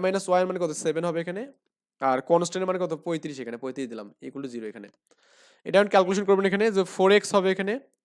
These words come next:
মাইনাস সেভেন ওয়াই হবে এখানে, মাইনাস টু এক্স মাইনাস এইট প্লাস ওয়াই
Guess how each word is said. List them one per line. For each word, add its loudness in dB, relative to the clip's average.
মাইনাস 0
সেভেন 0
ওয়াই 6
হবে 2
এখানে, -4
মাইনাস -2
টু -4
এক্স -2
মাইনাস 0
এইট 0
প্লাস 0
ওয়াই 4